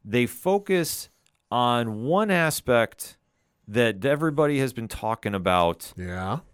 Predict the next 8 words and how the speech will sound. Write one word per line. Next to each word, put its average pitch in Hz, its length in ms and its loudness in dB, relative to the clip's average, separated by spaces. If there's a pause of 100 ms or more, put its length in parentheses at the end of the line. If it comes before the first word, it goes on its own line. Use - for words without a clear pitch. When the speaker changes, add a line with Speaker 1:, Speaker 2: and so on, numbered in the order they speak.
(300)
Speaker 1:
And 104 320 -4
that 139 260 0
is 117 320 0
a 107 160 -6
scene 135 600 -6
that's 104 320 -2
right 143 680 -6
around 92 840 -2